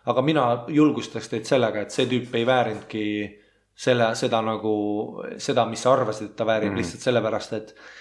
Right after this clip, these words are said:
Speaker 1: et mina olen olnud see tüüp, kes on kuulnud mingist tüdrukust mingit juttu ja enda peas mul on see, et, "Ah, siis ma ei taha." See on kõik, äh, see on kõik, äh, sihuke,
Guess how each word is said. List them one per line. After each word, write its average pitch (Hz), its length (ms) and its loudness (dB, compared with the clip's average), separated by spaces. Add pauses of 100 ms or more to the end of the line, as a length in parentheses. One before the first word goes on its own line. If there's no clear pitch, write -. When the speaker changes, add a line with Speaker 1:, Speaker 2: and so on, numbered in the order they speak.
(120)
Speaker 1:
et - 240 -6
mina 131 220 6
olen 123 180 6
olnud 131 300 2
see 110 160 0
tüüp, 107 200 0
kes - 220 -6
on 127 140 0
kuulnud 110 420 2
mingist 107 300 -8
tüdrukust 117 360 -6
mingit 104 240 -8
juttu 120 380 2 (220)
ja 127 80 4
enda 117 160 0
peas 120 320 2
mul 107 140 -6
on 104 100 -4
see, 113 100 -2
et, 104 80 -4
"Ah, 110 160 0
siis 117 220 -6
ma 113 120 -2
ei 107 60 -2
taha." 110 300 0 (220)
See - 140 2
on 220 80 2
kõik, 170 280 2 (180)
äh, 127 440 6
see - 140 2
on 160 80 4
kõik, 143 280 2 (320)
äh, 113 1160 2
sihuke, 123 340 2